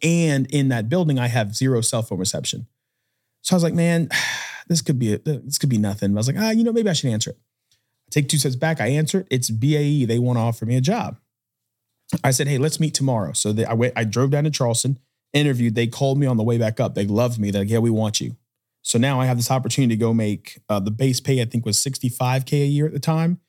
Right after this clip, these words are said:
And then I was a hundred percent travel. So per diem every day. So as a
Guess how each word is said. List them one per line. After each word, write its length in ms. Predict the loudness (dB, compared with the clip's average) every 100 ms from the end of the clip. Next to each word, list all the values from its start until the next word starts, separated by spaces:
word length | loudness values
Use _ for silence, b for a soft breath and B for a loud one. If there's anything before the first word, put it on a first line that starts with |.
| _ _ -2
And 100 | 0
then 80 | 2
I 60 |
was 120 | 2 0
a 60 |
hundred 280 | -2 -2 -2
percent 260 | -2 -4 -4
travel. 420 | -2 -4 -4 -10
So 280 | -8 -2 -2
per 160 | -2 -8
diem 460 | -2 0 0 -2 -4
every 280 | -4 -2 0
day. 240 | -2 -4 -12 _ _ _ _ _
So 300 | -2 0 2
as 320 | 2 0 2 2
a 480 | 2 2 0 -4